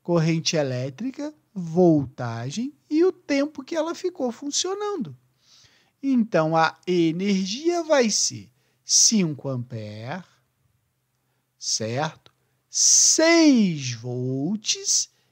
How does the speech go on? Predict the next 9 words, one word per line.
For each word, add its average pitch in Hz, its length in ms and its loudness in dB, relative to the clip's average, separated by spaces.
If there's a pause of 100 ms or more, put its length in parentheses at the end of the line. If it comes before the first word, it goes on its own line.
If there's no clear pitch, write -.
(140)
e 359 180 4
o 415 80 12
tempo. 262 580 4 (160)
Aqui 233 300 4 (540)
você 359 340 0
tem 294 280 -4
que 262 100 -8
ter 226 480 -4
cuidado, 165 720 0